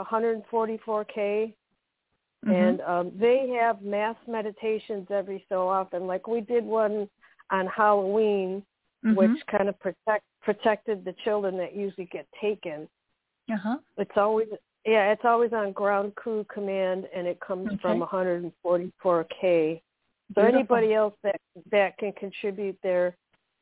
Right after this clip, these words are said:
Speaker 1: their
Speaker 2: Mm-hmm.
Speaker 1: time,
Speaker 2: Mm-hmm.
Speaker 1: um, would be, would be great.
Speaker 2: Beautiful.
Speaker 1: We had, I think we had ninety-nine thousand people from all over
Speaker 2: Mm-hmm.
Speaker 1: the world, and it
Speaker 2: Beautiful.
Speaker 1: does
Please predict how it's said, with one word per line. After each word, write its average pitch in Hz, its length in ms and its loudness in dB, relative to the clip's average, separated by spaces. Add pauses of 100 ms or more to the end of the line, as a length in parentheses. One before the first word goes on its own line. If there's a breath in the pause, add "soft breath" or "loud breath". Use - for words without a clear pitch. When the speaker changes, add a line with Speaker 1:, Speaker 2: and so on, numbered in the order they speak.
(120)
Speaker 1:
their 226 160 6
Speaker 2:
Mm-hmm. 233 160 2
Speaker 1:
time, 190 540 0 (920)
Speaker 2:
Mm-hmm. - 960 -6
Speaker 1:
um, 175 420 -4
would 214 260 0
be, 196 320 -2
would 214 240 0
be 185 220 -8
great. 180 420 -4 (720)
Speaker 2:
Beautiful. 196 560 -4 (160)
Speaker 1:
We 226 340 -2
had, 226 240 4 (160)
I 214 120 0
think 269 260 -4
we 240 80 2
had 208 180 4
ninety-nine 208 600 0
thousand 202 480 -2
people 196 360 -8
from 175 220 -6
all 180 240 -4
over 185 460 -4 (580)
Speaker 2:
Mm-hmm. 220 320 4
Speaker 1:
the 180 60 4
world, 175 560 4 (760)
and 180 320 2
it - 60 -20 (100)
Speaker 2:
Beautiful. 220 400 2
Speaker 1:
does 269 160 6